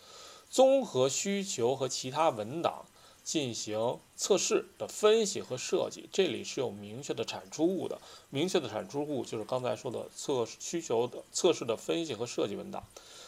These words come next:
但是请你注意啊，测试人员如果参与需求评审，你首先是个业务专家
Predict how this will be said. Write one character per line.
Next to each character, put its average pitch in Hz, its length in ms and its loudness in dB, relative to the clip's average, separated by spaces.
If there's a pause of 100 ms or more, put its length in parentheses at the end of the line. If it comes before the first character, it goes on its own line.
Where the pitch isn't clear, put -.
(120)
但 285 140 12
是 226 80 6
请 190 180 0
你 139 60 0
注 180 200 -2
意 190 200 0
啊， - 220 -4 (500)
测 277 240 6
试 180 100 4
人 160 80 6
员 170 160 4
如 156 300 2
果 95 200 4
参 214 420 2
与 104 120 -6
需 - 220 -6
求 151 160 -2
评 120 340 -12
审， - 160 -12 (200)
你 147 120 2
首 98 400 2
先 156 220 2
是 139 100 -2
个 117 100 -4
业 151 200 0
务 101 120 -4
专 127 240 -6
家 135 300 0